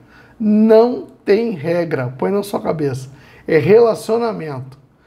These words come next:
"Ah, fulano tá bem no transporte", por quê? Relacionamento. Vai ver com a prefeitura, vai ver com aquela empresa,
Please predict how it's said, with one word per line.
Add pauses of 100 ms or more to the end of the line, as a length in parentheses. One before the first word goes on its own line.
(220)
"Ah,
fulano
tá
bem
no
transporte",
por
quê? (540)
Relacionamento. (420)
Vai
ver
com
a
prefeitura, (280)
vai
ver
com
aquela
empresa,